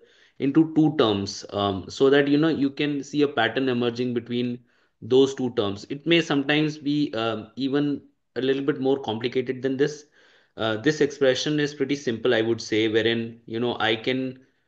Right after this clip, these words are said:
um, express minus two upon two n minus five times two n minus three as A upon two n minus five plus B upon two n minus three. We will find out, uh, what that A and B,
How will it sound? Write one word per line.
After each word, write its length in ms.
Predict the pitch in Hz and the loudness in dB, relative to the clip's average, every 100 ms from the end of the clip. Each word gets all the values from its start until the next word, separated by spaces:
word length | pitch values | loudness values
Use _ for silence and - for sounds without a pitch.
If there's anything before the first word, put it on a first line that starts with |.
| _ - | _ -6
um, 460 | 110 110 107 107 - | -4 -2 -6 -8 -10
express 540 | - - 120 127 - | -10 -2 0 0 -4
minus 420 | 110 110 127 123 | -4 -2 -2 -4
two 240 | - 127 123 | -8 -6 -6
upon 480 | 104 117 117 117 | -6 -4 -2 -4
two 100 | 117 | -2
n 120 | 120 117 | 0 0
minus 360 | 110 113 113 | 2 0 -2
five 500 | - 101 110 117 - _ _ | -2 2 4 2 -4 _ _
times 320 | 117 113 117 - | -2 0 -2 -2
two 100 | 120 | 0
n 120 | 120 | 0
minus 360 | 113 117 117 | 0 -2 -4
three 360 | - 120 160 - _ - _ _ | -2 0 0 -4 _ -20 _ _
as 460 | 120 127 131 123 - _ _ _ _ _ - | 2 4 4 2 -12 _ _ _ _ _ 2
A 240 | 151 156 | 4 4
upon 520 | 127 131 131 131 135 | 0 0 0 0 -2
two 120 | 131 131 | -2 -2
n 120 | 127 | 0
minus 320 | 120 123 - | 0 -2 -4
five 360 | 120 117 127 127 | -2 0 0 0
plus 160 | 123 | -2
B 240 | 101 117 120 | -2 0 0
upon 480 | 113 113 117 117 _ - | 0 -2 -4 -6 _ -8
two 320 | 117 120 113 - | -4 -2 -4 -4
n 160 | 110 113 | -4 0
minus 360 | 107 113 113 | 0 -2 -6
three. 440 | - 135 110 117 - _ _ _ - | -2 0 0 -6 -14 _ _ _ 6
We 120 | 156 | 8
will 160 | 185 190 | 8 6
find 240 | 156 151 | 6 6
out, 260 | 160 156 - | 6 2 -6
uh, 140 | 110 110 | -4 0
what 280 | 120 127 | 2 4
that 220 | 127 127 113 | 2 2 0
A 120 | 117 | 0
and 180 | 117 107 | 0 -2
B, 380 | 113 107 - | -2 -4 -10